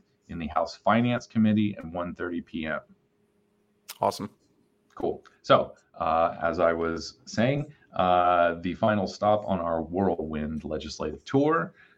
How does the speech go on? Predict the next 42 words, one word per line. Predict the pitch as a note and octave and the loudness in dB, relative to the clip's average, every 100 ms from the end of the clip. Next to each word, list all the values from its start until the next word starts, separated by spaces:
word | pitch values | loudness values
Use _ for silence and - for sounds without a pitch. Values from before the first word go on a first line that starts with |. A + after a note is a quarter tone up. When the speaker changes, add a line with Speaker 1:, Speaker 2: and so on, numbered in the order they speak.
| _ | _
Speaker 1:
is | F#2+ F#2+ F2+ | 2 2 2
going | G2+ A#2+ D#3 D3+ | 2 2 2 -2
to | F#2+ | -4
be | F#2 D2+ D#2 E2+ G#2+ - _ _ _ _ _ | -4 -4 -2 -2 -4 -8 _ _ _ _ _
Connecticut. | - F3 F#3+ - - - _ _ _ _ - | 0 2 2 -2 -6 -12 _ _ _ _ 2
Uh, | F2 F2 F2 F2+ - - _ | 4 6 4 0 -6 -20 _
I | - | -6
don't | B2+ F3+ | -4 -2
know | C3+ D#3 | -2 -2
that | C#3+ | 0
we've, | A#2+ G#2+ - - A2+ | 0 -2 -6 -8 -6
I | A2+ | -4
guess | A2+ C#3+ | -4 -2
we've | D#3 C3+ | -4 -2
talked | - - F#2+ | -2 -2 0
a | |
bit | F#2+ A#2 | 0 2
about | G2+ F#2 - | 4 2 4
Connecticut. | G2+ F#2+ G2+ | 2 4 2
We've | G2+ | 0
had | G2+ A2 B2 | 2 2 2
this | G#2+ | 2
engagement | G#2+ G2 G#2 G2+ F#2+ | 4 6 4 4 4
up | G2 - | 2 0
for | F#2 | 0
a | F2+ | 2
while | F#2+ A2+ G2+ | 4 4 4
now. | E2+ F2 G2 - _ _ | 2 0 -2 -6 _ _
Uh, | - F2 F2+ F2 F2+ - _ _ _ - | 0 4 6 6 2 -2 _ _ _ -6
and | F#2 F#2+ G2 G2+ F#2+ - | 0 4 6 6 4 0
let's | G2 - | -4 -2
see, | A#2+ | -2
yeah, | A2 | 2
we've | G#2 G2+ | 2 4
had | G#2+ | 2
it | G2+ | 2
up | G2+ | -2
since, | - G2 - | -2 -4 -2
uh, | F#2 F#2 F#2 - | 0 0 0 0
oh, | B2 | 0
mid-March. | E2 E2+ - - - - | 0 -4 -6 -10 -12 -14
That's, | E2+ - - | -12 -12 -16